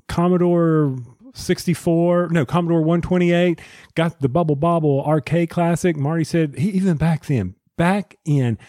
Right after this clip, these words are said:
nineteen eighty-eight, Marty even said, "That's a fun game.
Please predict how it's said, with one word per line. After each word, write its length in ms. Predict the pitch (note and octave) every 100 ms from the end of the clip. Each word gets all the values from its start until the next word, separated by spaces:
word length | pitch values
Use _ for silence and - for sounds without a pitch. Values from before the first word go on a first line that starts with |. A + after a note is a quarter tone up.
| _
nineteen 920 | B2+ C3+ F3+ F3+ - - E3 E3 D#3+ -
eighty-eight, 920 | C#3 D3+ D3+ D#3 - C#3 C3+ F#2+ - - - - -
Marty 280 | C3 D#3 E3
even 220 | E3+ F3
said, 240 | E3+ C3+ - -
"That's 200 | F#3 D#4
a 80 | G3
fun 280 | - D#3+ F3
game. 340 | F3+ A#3 B2+